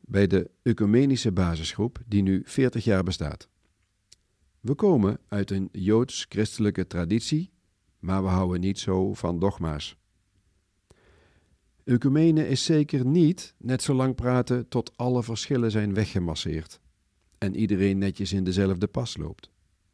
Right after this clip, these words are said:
Ecumene is vooral de veelzijdigheid omarmen. De verschillen zien als facetten van een diamant. Luisteren, van elkaar leren.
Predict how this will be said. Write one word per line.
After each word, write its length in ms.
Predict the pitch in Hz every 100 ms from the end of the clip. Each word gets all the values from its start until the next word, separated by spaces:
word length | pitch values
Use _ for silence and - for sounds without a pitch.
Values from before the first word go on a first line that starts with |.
| _ _ _ _ _ _
Ecumene 640 | 101 95 92 98 98 95
is 160 | 92 -
vooral 580 | 90 90 113 90 110 - _ _ _ _
de 180 | - 90
veelzijdigheid 1000 | 87 104 82 73 107 107 90 85 80 -
omarmen. 580 | 87 82 87 80 78 85 _ _ _ _ _ _ _ _
De 180 | 98 95
verschillen 500 | 90 - 185 175 139
zien 420 | 104 131 135 139
als 320 | - 87 -
facetten 640 | - 82 - 131 123 135 -
van 320 | 92 80 80 -
een 200 | 92 82
diamant. 580 | 90 90 95 78 - _ _ _ _ _ _ _ _ _ _ _ _ _ _
Luisteren, 680 | 82 101 123 - 85 73 - _ _ _ _ _
van 200 | _ 104
elkaar 400 | 104 98 101 101
leren. 480 | 95 104 120 98 78